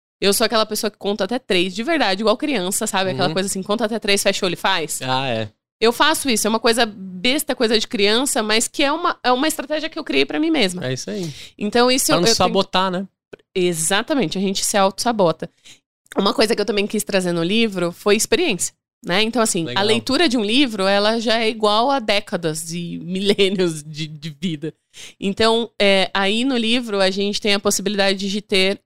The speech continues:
Speaker 1: os nossos cinco sentidos, porque a experiência se faz através dos sentidos. Então, a gente tem links pra trilha sonora, pra cada etapa do livro.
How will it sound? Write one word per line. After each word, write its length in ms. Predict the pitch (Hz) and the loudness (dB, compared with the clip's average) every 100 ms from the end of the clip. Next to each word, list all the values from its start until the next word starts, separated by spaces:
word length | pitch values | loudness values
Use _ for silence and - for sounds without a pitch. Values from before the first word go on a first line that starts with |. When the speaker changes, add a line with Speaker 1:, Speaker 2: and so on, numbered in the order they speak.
| 196 | -4
Speaker 1:
os 140 | 202 | 0
nossos 300 | 202 190 - | 0 0 -2
cinco 200 | 214 202 | -4 -4
sentidos, 540 | - 240 - 254 160 | -2 0 0 0 -4
porque 260 | - 175 - | -10 -6 -2
a 20 | |
experiência 520 | 170 - 175 180 196 190 | -2 -2 0 0 -2 -2
se 120 | 196 | -4
faz 280 | - 180 180 | -2 -2 -2
através 360 | 170 175 170 | -4 -2 0
dos 100 | 170 | -2
sentidos. 540 | - 220 - 233 156 - _ _ - - - | -4 -6 -4 -4 -6 -12 _ _ -20 -18 -10
Então, 240 | 185 196 | 0 2
a 60 | 196 | 2
gente 400 | 190 196 196 220 | 2 0 -2 -4
tem 720 | - 190 185 185 180 180 175 180 | -2 2 2 2 -2 -4 -4 -4
links 560 | 190 214 208 208 180 | -2 -2 -4 -4 -4
pra 500 | - 190 180 175 165 - | -4 -2 0 0 -2 -4
trilha 280 | 175 190 | -4 -2
sonora, 580 | 185 196 185 180 190 247 - _ _ - | -2 -2 0 2 2 -2 -10 _ _ -6
pra 120 | 180 | -4
cada 240 | - 175 | -2 -2
etapa 360 | 175 170 165 165 | -2 -2 -2 -4
do 100 | 160 | -6
livro. 440 | 165 185 208 233 | -4 -4 -4 -8